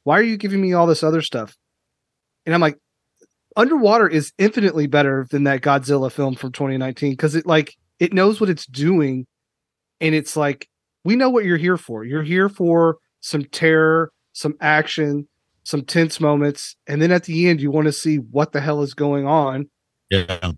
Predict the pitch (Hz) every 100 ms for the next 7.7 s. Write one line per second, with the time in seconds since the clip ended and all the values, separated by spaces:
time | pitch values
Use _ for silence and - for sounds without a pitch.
0 | - 185 190 208 214 175 196 202 214 185
1 | - 180 185 175 151 143 - 196 208 196
2 | 165 156 127 104 - 160 170 175 208 202
3 | - _ _ _ _ _ _ - 160 -
4 | 185 - - 190 226 - 240 214 220 202
5 | 160 156 143 - - _ _ - 139 175
6 | 196 175 165 165 156 147 _ _ 190 -
7 | 151 160 175 190 185 175